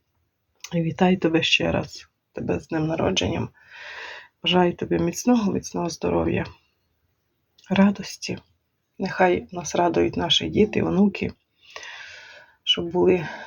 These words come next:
здоровенькі. Як буде в їх все добре, то й буде в нас добре. Божих благословень тобі.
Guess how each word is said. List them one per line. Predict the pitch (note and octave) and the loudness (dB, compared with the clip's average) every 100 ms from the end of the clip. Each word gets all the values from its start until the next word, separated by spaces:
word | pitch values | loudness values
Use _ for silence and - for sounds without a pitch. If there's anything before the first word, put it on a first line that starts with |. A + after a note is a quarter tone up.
| - - - | -16 -18 -8
здоровенькі. | E3+ E3 F3 G3 F3+ E3 - - - - _ _ _ _ _ _ _ _ _ - - - - - _ F#3+ | -2 2 4 4 2 0 -6 -4 -4 -6 _ _ _ _ _ _ _ _ _ -20 -18 -18 -18 -20 _ -2
Як | F3 | 2
буде | G3 F#3 | 2 2
в | F3 | 2
їх | F#3 F#3+ | 0 0
все | - E3+ | -4 -2
добре, | F3 F3 E3+ | 0 -2 -4
то | D#3+ E3+ | -6 -4
й | |
буде | F3 F3 | -2 -2
в | E3 | -4
нас | E3+ E3 - | -4 -8 -6
добре. | - F3+ - - _ _ _ _ _ _ _ - - - - - - _ | -6 -6 -8 -10 _ _ _ _ _ _ _ -20 -20 -20 -18 -18 -20 _
Божих | E3+ F#3+ F3+ D#3+ | 4 4 4 0
благословень | E3 E3 E3 - E3 E3 E3 | 0 -2 -4 -6 -6 -6 -6
тобі. | - E3+ D#3+ | -8 -8 -8